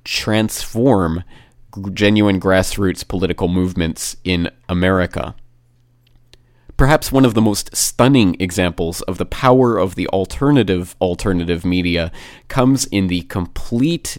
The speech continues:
disintegration of the I P C C in recent weeks. And for anyone who hasn't been watching lately,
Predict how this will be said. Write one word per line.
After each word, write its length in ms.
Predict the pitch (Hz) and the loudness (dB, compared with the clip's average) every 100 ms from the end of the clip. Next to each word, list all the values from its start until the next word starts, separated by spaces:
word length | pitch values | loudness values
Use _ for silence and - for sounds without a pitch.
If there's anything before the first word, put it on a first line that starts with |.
| - | -8
disintegration 1300 | 95 90 - 131 131 101 92 98 107 143 - 104 85 - | -6 -4 0 0 2 0 0 0 2 2 0 0 -2 -2
of 220 | 90 90 | -4 -2
the 140 | 90 | -2
I 220 | 98 107 110 | 0 0 0
P 200 | 104 101 | -2 -4
C 240 | - 92 | -4 -4
C 300 | - 104 101 | -2 2 4
in 140 | 87 | 4
recent 360 | 90 90 - - | 2 -2 -4 -4
weeks. 540 | 95 98 - - - - - - - - | -2 -2 -2 -10 -12 -14 -20 -20 -16 -4
And 160 | 98 | -2
for 140 | 101 - | 0 4
anyone 360 | 143 139 127 | 6 6 6
who 160 | 107 104 | 4 0
hasn't 540 | - 151 147 110 92 | 2 2 4 2 2
been 200 | 95 92 | 0 2
watching 400 | 87 85 - 85 | 2 2 0 0
lately, 440 | 85 85 82 82 | 0 -2 -4 -6